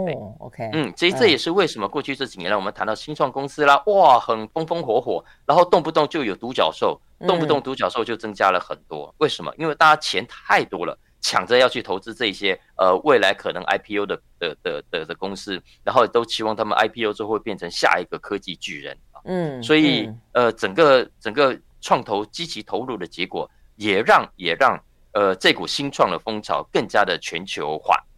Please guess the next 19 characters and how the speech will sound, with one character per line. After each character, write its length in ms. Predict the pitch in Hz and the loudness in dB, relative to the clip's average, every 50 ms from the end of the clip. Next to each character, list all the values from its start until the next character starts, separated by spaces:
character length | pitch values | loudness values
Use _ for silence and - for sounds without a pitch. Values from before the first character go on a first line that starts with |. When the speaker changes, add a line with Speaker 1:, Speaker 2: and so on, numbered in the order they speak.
| _ _ _ - | _ _ _ -6
Speaker 1:
啊， 180 | 92 87 71 - | -6 -6 -6 -6
我 60 | - 202 | -6 -4
们 100 | 202 190 | -4 -2
之 60 | 180 | -2
前 140 | 135 104 98 | -2 -2 0
聊 120 | 90 92 | 0 0
过， 140 | 92 98 95 | 0 -2 -8
Speaker 2:
嗯。 40 | - | -10
Speaker 1:
不 60 | - 101 | -12 -16
只 120 | - 87 | -14 -10
是 120 | 87 107 | -8 -6
美 120 | 95 80 78 | -6 -6 -4
国 140 | 90 90 87 | -4 -6 -6
新 140 | - 110 | -6 -6
创 120 | 107 101 90 | -6 -6 -6
公 140 | 98 101 101 | -6 -6 -8
司 80 | 101 | -6
受 180 | 98 - 110 90 | -4 -2 -2 0
惠， 160 | 101 92 | 0 0